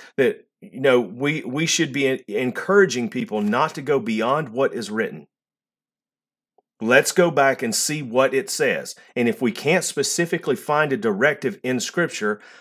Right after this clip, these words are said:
then I must ask and I must question whether or not it is truly of God. It, it is truly of Christ. Now, this is not to take away individual growth in a person as the Spirit works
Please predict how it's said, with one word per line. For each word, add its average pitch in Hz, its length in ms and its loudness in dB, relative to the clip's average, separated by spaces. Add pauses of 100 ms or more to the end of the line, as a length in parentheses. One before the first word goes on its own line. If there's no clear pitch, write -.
(120)
then 123 160 4
I 131 240 6
must 139 500 0
ask 113 380 0
and 117 80 -2
I 117 100 0
must 117 300 -2
question 120 560 0
whether 139 360 2
or 165 80 0
not 107 440 -2 (320)
it 120 180 0
is 110 160 -2
truly 151 580 -6
of 127 380 -2
God. 113 380 2
It, 101 160 -2
it 113 160 -4
is 104 120 -6
truly 135 400 -4
of 101 180 -4
Christ. 110 540 -2 (480)
Now, 120 140 6
this - 240 6
is 139 140 -2
not 139 500 2
to 113 380 0 (320)
take 147 300 2
away 123 400 2
individual 123 760 -2
growth 113 480 2
in 98 120 -4
a 95 100 -2
person 92 480 -4
as 120 240 0
the 117 100 -4
Spirit 113 500 -2
works 117 520 0